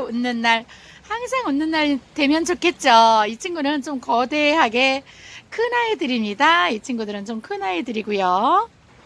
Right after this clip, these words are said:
와우, 정말 크다. 이 친구도 참 멋스럽고 괜찮네요. 자, 그쵸? 이 친구도 예쁘네요. 자, 이렇게 창 심으면 좋은 아이들도 이렇게 있습니다.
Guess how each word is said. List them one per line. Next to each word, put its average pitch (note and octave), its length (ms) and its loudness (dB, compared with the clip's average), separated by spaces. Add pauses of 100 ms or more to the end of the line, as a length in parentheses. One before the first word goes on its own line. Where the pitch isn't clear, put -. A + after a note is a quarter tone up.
(280)
와우, F#4+ 880 8
정말 C#4 400 2
크다. G3 680 2 (360)
이 C#4 160 -2
친구도 G#4 400 -2
참 F#4+ 300 2
멋스럽고 D#4 560 2
괜찮네요. A#3 840 0
자, G#3+ 120 -2
그쵸? G#3 640 4 (420)
이 F#3+ 120 -10
친구도 C#4+ 380 -4
예쁘네요. G#3 840 0 (680)
자, - 120 -10
이렇게 D#4 640 0
창 B4+ 340 0
심으면 B4 540 -2
좋은 D4 320 0
아이들도 G#3+ 800 0
이렇게 F#3 340 -6
있습니다. F#3 920 -4